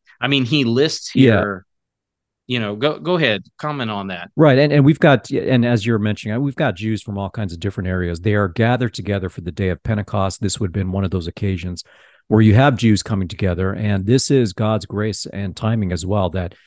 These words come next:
Speaker 2: he chose this to be the day that the Holy Spirit would come down, so that they would all witness this, but also so that the, uh, this,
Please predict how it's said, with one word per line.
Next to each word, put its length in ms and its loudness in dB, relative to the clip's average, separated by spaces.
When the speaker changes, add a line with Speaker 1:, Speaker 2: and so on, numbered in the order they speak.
Speaker 2:
he 180 2
chose 320 4
this 220 4
to 120 -2
be 160 2
the 120 -4
day 240 -2
that 120 -8
the 80 -6
Holy 200 -6
Spirit 320 -4
would 260 -6
come 240 -4
down, 320 2
so 240 2
that 280 2
they 100 4
would 180 0
all 420 0
witness 440 0
this, 220 -4
but 140 -4
also 360 -2
so 280 -2
that 300 -6
the, 320 -6
uh, 100 -6
this, 360 -2